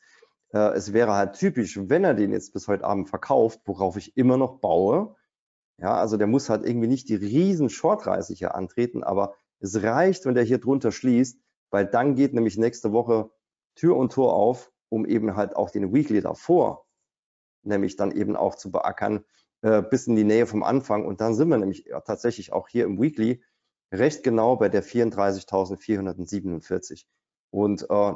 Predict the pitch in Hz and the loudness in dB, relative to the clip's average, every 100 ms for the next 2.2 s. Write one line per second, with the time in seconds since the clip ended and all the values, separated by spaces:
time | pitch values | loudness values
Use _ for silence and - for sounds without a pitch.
0 | - 107 120 120 110 - 120 - 117 - | -4 -4 -4 -4 -8 -2 0 2 0 -2
1 | - - 113 143 123 110 110 101 95 - | -10 -4 2 2 4 2 2 0 -4 -6
2 | 92 - | -6 -8